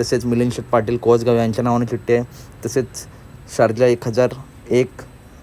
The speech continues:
आणि, अ, कॉकटेल ही सुद्धा मित्रांनो जोडी याच गटात आहे. त्याच्यामुळे या गट क्रमांक अडोतीसमध्ये सर्जा विरुद्ध भुंगा आणि विरुद्ध रायनाईक मैत्रीपूर्ण टॉपची लढत आपल्याला बघायला मिळू शकते.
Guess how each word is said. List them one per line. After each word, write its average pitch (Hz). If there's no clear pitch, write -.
आणि, 127
अ, 117
कॉकटेल 117
ही 120
सुद्धा 139
मित्रांनो 127
जोडी 123
याच 120
गटात 117
आहे. 123
त्याच्यामुळे 123
या 123
गट 117
क्रमांक 123
अडोतीसमध्ये 120
सर्जा 117
विरुद्ध 120
भुंगा 113
आणि 123
विरुद्ध 117
रायनाईक 113
मैत्रीपूर्ण 117
टॉपची 113
लढत 123
आपल्याला 156
बघायला 143
मिळू 135
शकते. -